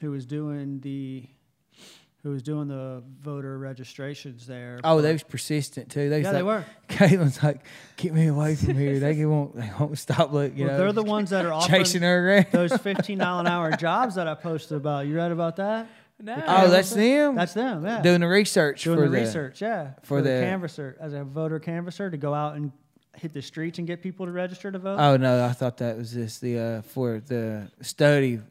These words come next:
Speaker 2: behind the infections. It's
Speaker 3: Do you
Speaker 2: affecting
Speaker 3: have to have a vehicle? <laughs> Do you have to have
Speaker 1: You
Speaker 3: your
Speaker 1: gotta
Speaker 2: You got,
Speaker 3: license?
Speaker 2: have
Speaker 1: you
Speaker 2: a
Speaker 1: gotta
Speaker 2: bicycle. We got bicycle.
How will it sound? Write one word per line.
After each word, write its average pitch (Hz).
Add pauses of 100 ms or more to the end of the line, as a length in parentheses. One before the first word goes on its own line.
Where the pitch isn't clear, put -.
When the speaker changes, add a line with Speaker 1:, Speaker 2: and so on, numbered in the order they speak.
(100)
Speaker 2:
behind 127
the 123
infections. 123
It's - (380)
Speaker 3:
Do 190
you 196
Speaker 2:
affecting -
Speaker 3:
have 220
to 240
have 226
a 202
vehicle? 196 (200)
<laughs> 180
Do 185
you 208
have 240
to 233
have 208
Speaker 1:
You 151
Speaker 3:
your -
Speaker 1:
gotta 175
Speaker 2:
You -
got, 170
Speaker 3:
license? 143
Speaker 2:
have 156
Speaker 1:
you 156
Speaker 2:
a 147
Speaker 1:
gotta 143
Speaker 2:
bicycle. 139
We 135
got 135
bicycle. 131